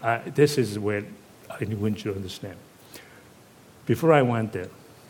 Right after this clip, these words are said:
and we've been talking about the so-called, the impact that we can do in the marketplace. That the Christianity for the last hundred years, we have neglected the society.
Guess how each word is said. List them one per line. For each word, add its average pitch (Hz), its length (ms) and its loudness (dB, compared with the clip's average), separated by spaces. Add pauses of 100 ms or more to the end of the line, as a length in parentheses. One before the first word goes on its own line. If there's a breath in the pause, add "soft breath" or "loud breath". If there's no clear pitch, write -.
(2500 loud breath)
and 107 140 -2
we've 120 380 0
been 113 140 2
talking 131 320 2
about 95 360 -8
the 104 80 -4
so-called, 107 540 -4 (340 loud breath)
the 98 100 -8 (220)
impact 180 600 2
that 104 120 -6
we 113 100 -2
can 107 180 -6
do 107 180 -4
in 101 80 -10
the 101 80 -6
marketplace. 95 800 -12 (1000 loud breath)
That 113 320 0
the 113 80 0
Christianity 156 720 2
for 110 140 -6
the 101 60 -4
last 117 240 0
hundred 147 380 -2
years, 113 560 -4 (320 loud breath)
we 131 120 4
have 123 140 0
neglected 120 840 0
the - 80 -6
society. - 580 -8